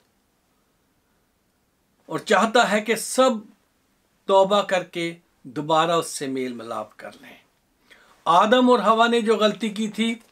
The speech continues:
इस बात पर इंसान आज भी बशिद्दत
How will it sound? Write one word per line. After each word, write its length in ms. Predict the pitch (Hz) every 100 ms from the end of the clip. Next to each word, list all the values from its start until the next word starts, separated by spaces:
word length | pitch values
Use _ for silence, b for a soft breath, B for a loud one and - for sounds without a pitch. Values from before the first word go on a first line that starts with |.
| b b b b b b b _ -
इस 180 | 208 214
बात 340 | 180 220 226
पर 160 | 240 226
इंसान 640 | 208 196 - 196 202 202 -
आज 360 | 156 185 226 196
भी 140 | 220
बशिद्दत 580 | 202 185 - 185 170 165